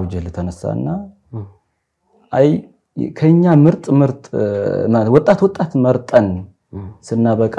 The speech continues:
Speaker 1: መቶ ሰዎች የሚሆኑ
Speaker 2: እም።
Speaker 1: እነሱ ተደብቀው ሌሊት ሁላቸውም ይገሉታል። ዲያው በመቶ ሰው ላይ ጉማው በዛ ላይ ይሆናል። ማንንም ብሎ አይይዝም። ዲያው መክፈል ለመቶ ሰው ደግሞ ቀላል ነው፣ ችግር የለውም። እና እንዲህ አድርገን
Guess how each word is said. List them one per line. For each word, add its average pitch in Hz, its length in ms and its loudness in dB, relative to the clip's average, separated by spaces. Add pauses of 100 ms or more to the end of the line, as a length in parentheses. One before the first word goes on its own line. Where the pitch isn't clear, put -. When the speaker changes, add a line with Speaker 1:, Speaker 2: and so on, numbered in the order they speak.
(120)
Speaker 1:
መቶ 110 300 0
ሰዎች 110 320 -4
የሚሆኑ 101 540 -8 (340)
Speaker 2:
እም። 110 140 -10 (360)
Speaker 1:
እነሱ 104 400 -4 (480)
ተደብቀው 95 540 -4
ሌሊት 98 220 -4
ሁላቸውም 113 520 -4
ይገሉታል። 101 520 -8 (480)
ዲያው 120 340 0
በመቶ 113 340 -2
ሰው 107 180 -12
ላይ 98 140 -4
ጉማው 95 380 -6 (180)
በዛ - 420 -20
ላይ 90 160 -2
ይሆናል። 110 380 -8 (580)
ማንንም 123 460 2
ብሎ 98 180 -6
አይይዝም። 117 460 -4 (160)
ዲያው 101 240 0
መክፈል 92 260 -2
ለመቶ 113 220 -2
ሰው - 160 -10
ደግሞ 135 200 -4
ቀላል 403 280 4
ነው፣ 320 120 6
ችግር 156 240 4
የለውም። 160 300 8 (540)
እና 139 180 4
እንዲህ 147 240 8
አድርገን 127 340 6